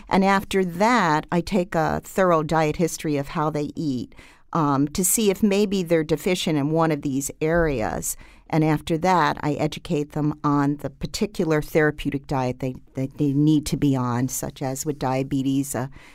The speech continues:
consistent carbohydrate diet. Um, um, as educators of diabetes, we also talk about insulin and their medications as well.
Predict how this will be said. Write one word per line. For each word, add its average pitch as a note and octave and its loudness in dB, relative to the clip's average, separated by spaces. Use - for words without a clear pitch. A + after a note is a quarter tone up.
consistent D3+ 0
carbohydrate C#3 0
diet. B2 0
Um, C3 -2
um, C3 -4
as - 2
educators D3 2
of B2+ -6
diabetes, C3+ -2
we C3+ -2
also B2 -6
talk - -8
about C3+ -6
insulin C3+ -4
and B2+ -6
their C#3 -2
medications C#3 -6
as - -8
well. C#3 -4